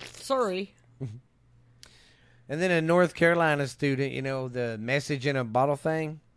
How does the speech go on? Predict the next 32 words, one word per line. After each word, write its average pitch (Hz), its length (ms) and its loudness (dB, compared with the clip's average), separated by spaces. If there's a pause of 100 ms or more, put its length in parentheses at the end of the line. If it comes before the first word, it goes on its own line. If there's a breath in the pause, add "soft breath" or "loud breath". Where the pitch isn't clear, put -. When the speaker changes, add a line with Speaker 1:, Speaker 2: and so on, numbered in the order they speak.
(360)
Speaker 2:
Well, 127 140 0
him 151 140 2
and 156 80 0
his 135 140 -4
class 156 440 0
did 120 280 -4
it. 117 240 -4 (360 soft breath)
His 156 300 2
made 147 220 4
it 131 140 -2
all 135 220 4
the 131 140 0
way 131 300 2
to, 127 320 0
uh, 104 460 0 (840 soft breath)
Marco. 147 1040 4 (200)
Speaker 1:
Morocco. 190 600 -6 (100)
Speaker 2:
Morocco, 135 640 2
yeah. 120 400 2 (840)
Speaker 1:
I 185 60 -8
don't 196 100 -8
know 185 80 -10
how 165 120 -8
to 156 60 -12
say - 120 -2
Speaker 2:
They 151 60 4
Speaker 1:
that. 143 100 -4
Speaker 2:
traveled, 143 580 4
uh, 123 380 4
four 151 320 2
thousand 151 640 2
miles 117 720 -6